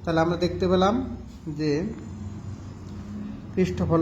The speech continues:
প্রতীককে, পৃষ্ঠফল প্রতীক টেনসর নয়। এবার আমরা প্রথম প্রকার দেখলাম, এবার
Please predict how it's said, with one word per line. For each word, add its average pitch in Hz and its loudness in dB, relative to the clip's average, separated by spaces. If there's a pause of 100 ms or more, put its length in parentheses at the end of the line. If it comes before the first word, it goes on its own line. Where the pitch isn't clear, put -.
(120)
প্রতীককে, 180 2 (3000)
পৃষ্ঠফল 185 2 (120)
প্রতীক 165 0 (220)
টেনসর 143 0 (180)
নয়। 110 2 (360)
এবার 160 4
আমরা 135 2 (220)
প্রথম 185 4 (160)
প্রকার 117 0 (100)
দেখলাম, 143 -2
এবার 127 2